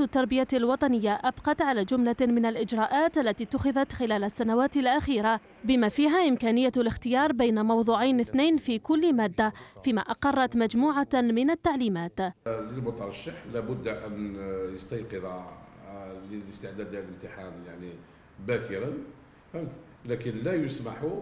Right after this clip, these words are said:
Speaker 2: يعني لا يسمح للمترشحين أكثر من نصف ساعة، من الساعة من الوقت متأخر. ننصح كذلك المترشحين على عدم إحضار الهاتف النقال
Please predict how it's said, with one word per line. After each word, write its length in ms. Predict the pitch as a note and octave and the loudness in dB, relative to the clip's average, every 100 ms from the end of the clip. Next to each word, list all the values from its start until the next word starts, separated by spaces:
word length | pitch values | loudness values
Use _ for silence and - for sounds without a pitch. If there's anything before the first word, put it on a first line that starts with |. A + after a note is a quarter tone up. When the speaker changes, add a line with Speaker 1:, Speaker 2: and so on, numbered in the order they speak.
| - | -10
Speaker 2:
يعني 360 | B2+ A2+ A2+ A#2+ | -10 -10 -10 -4
لا 100 | D#3+ | -2
يسمح 340 | C3+ B2 A#2 A2+ | -2 -4 -10 -10
للمترشحين 840 | A2+ A2+ A2 G#2+ G#2 A2 C3 C3 D#3 F#3 - | -8 -8 -8 -10 -14 -14 -10 -10 -10 -14 -16
أكثر 240 | F#3+ - E3 | -18 -12 -10
من 240 | E3+ F3 | -10 -12
نصف 160 | A#3 - | -14 -14
ساعة، 240 | - - - - _ _ - - - F#3+ - - | -16 -18 -20 -20 _ _ -20 -20 -20 -20 -20 -18
من 120 | G#2 | -16
الساعة 360 | G#2 - A2 B2+ | -14 -14 -12 -10
من 140 | A2 | -10
الوقت 220 | G#2+ C3 - G#2 F2+ F#2 | -10 -12 -12 -12 -12 -16
متأخر. 420 | F#2 - - - - _ _ - - - B2+ | -18 -20 -20 -20 -20 _ _ -20 -20 -14 -8
ننصح 360 | E3+ - B2+ - | -6 -8 -10 -8
كذلك 280 | G#2+ G#2 G#2 | -6 -6 -8
المترشحين 760 | G#2 G2 G2+ F2+ - - D3+ - - - - - - | -10 -10 -12 -14 -16 -8 -8 -8 -12 -18 -20 -20 -12
على 300 | A2+ D#3+ D3+ | -6 -2 -2
عدم 260 | C#3+ D#3 C#3+ - | -4 -6 -8 -10
إحضار 400 | - A#2+ C3 A#2+ | -12 -8 -4 -4
الهاتف 340 | G#2 B2+ C3+ A2+ | -4 -6 -8 -12
النقال 440 | G2 - B2 D#3 | -14 -12 -8 -8